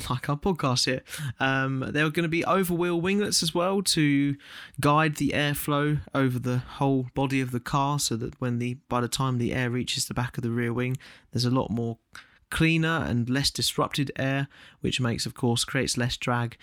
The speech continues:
and it makes the car go faster. Uh, eighteen-inch wheels are part of this as well. It's going to reduce the amount of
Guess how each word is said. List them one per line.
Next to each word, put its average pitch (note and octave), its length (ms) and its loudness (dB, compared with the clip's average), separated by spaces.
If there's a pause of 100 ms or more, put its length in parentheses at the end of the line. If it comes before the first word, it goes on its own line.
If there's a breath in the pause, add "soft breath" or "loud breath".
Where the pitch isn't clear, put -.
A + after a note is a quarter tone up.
(220 loud breath)
and A2+ 220 0
it G#2+ 80 -2
makes A#2+ 280 0
the - 60 -6
car A#2 240 0
go A2+ 140 0
faster. E3+ 680 2 (300 loud breath)
Uh, C#3 180 2
eighteen-inch F#3 540 2
wheels E3+ 300 2
are C#3+ 40 2
part D#3 280 0
of C#3 80 -6
this D3+ 220 0
as C3+ 100 -2
well. D3 220 2
It's D#3 100 -2
going C#3+ 160 -2
to - 140 -2
reduce C#3 260 0
the C3+ 140 -2
amount C#3 320 0
of A#2+ 160 -4